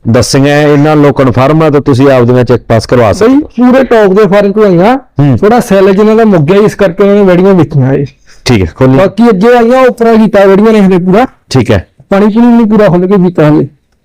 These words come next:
Speaker 1: ਠੀਕ ਹੈ। ਸੋ, ਸੋ ਬਾਈ ਕਹਿੰਦਾ ਵੀ ਸਾਈਲੇਜ ਚੋਂ ਆਈ-, ਅ, ਸਾਈਲੇਜ ਮੁੱਕਣ ਕਰਕੇ ਫਾਰਮ ਵਾਲੇ ਵੀਰ ਨੇ ਵੇਚਤੀਆਂ।
Speaker 2: ਬਹੁਤ ਬਈ ਵੈੜੀਆਂ ਬਣਦੀਆਂ ਇਸ ਫਾਰਮ ਦੀਆਂ।
Speaker 1: ਤੁਸੀਂ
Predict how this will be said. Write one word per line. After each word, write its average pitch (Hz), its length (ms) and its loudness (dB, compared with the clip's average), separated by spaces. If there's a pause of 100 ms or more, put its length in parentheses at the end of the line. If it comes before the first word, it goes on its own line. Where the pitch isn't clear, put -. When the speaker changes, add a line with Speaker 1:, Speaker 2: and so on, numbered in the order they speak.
(140)
Speaker 1:
ਠੀਕ 110 240 -4
ਹੈ। 87 120 -4 (140)
ਸੋ, 113 320 -4
ਸੋ 123 200 -2
ਬਾਈ 113 200 0
ਕਹਿੰਦਾ 120 300 0
ਵੀ 120 120 0
ਸਾਈਲੇਜ 110 460 0
ਚੋਂ 117 220 -2
ਆਈ-, 110 480 0
ਅ, - 20 0
ਸਾਈਲੇਜ 113 460 0
ਮੁੱਕਣ 110 380 -2
ਕਰਕੇ 110 320 -2
ਫਾਰਮ 107 360 0
ਵਾਲੇ 107 160 0
ਵੀਰ 110 140 0
ਨੇ 110 120 2
ਵੇਚਤੀਆਂ। 110 480 0 (200)
Speaker 2:
ਬਹੁਤ 247 400 0
ਬਈ 285 80 2
ਵੈੜੀਆਂ 240 340 2
ਬਣਦੀਆਂ 202 360 0
ਇਸ 156 60 -2
ਫਾਰਮ 180 320 0
ਦੀਆਂ। 240 140 0
Speaker 1:
ਤੁਸੀਂ 135 400 0